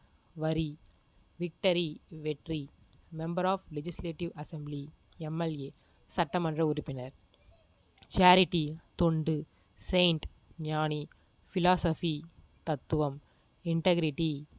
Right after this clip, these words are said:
நேர்மை. ரேஷனல், பகுத்தறிவு. ரிஃபார்ம், சீர்திருத்தம். அப்ஜெக்டிவ், குறிக்கோள். கான்ஃபிடன்ஸ், நம்பிக்கை.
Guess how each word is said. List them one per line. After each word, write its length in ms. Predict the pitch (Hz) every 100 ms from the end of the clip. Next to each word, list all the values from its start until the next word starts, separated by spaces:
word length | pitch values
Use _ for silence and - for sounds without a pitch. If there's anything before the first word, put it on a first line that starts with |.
| _
நேர்மை. 600 | 156 151 151 147 147 139 - - - _
ரேஷனல், 560 | 160 160 170 170 175 214 - - _
பகுத்தறிவு. 760 | - 165 170 165 147 143 143 151 _ _ -
ரிஃபார்ம், 520 | 156 165 - 175 196 - -
சீர்திருத்தம். 840 | - - 175 147 147 135 143 135 135 - _ - - _ -
அப்ஜெக்டிவ், 640 | 160 151 196 - - 165 135 - _ _
குறிக்கோள். 540 | 190 165 - 160 139 147 _ _ _ _ -
கான்ஃபிடன்ஸ், 600 | 175 175 180 170 147 - - - - -
நம்பிக்கை. 640 | 160 156 151 - 156 131